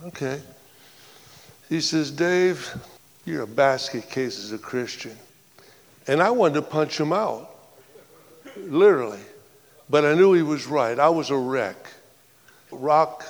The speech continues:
Bottomley was his name, and I thought that was fictitious too. But, <laughs> so, but that really was his name. And Rock said, "Listen, if you wanna play a game,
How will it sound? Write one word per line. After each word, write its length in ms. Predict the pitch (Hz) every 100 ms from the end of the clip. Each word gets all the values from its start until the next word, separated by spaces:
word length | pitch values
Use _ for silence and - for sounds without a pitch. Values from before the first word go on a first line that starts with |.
| - -
Bottomley 460 | 160 156 147 123 123
was 240 | 113 117
his 200 | 117 101
name, 320 | 120 117 110 110
and 100 | 110
I 100 | 117
thought 280 | 143 135
that 180 | 143 135
was 160 | 113 -
fictitious 640 | 117 - 131 117 - 107
too. 320 | - 131 127 -
But, 180 | 117 - - -
<laughs> 220 | - - -
so, 380 | - - 170 - 208 - - - - - - - - - - - - - - -
but 160 | 151 160
that 180 | 175
really 260 | 165 175 170
was 200 | 165 147
his 200 | 147 127
name. 380 | 139 123 123 131 - - _ 165
And 200 | 170 175
Rock 280 | 196 196
said, 340 | - 190 175 170
"Listen, 680 | 175 185 - 147 131 165 170
if 200 | 147 147
you 140 | 170
wanna 240 | 160 208 202
play 300 | 196 190 170
a 40 |
game, 680 | 143 165 151 139 143 147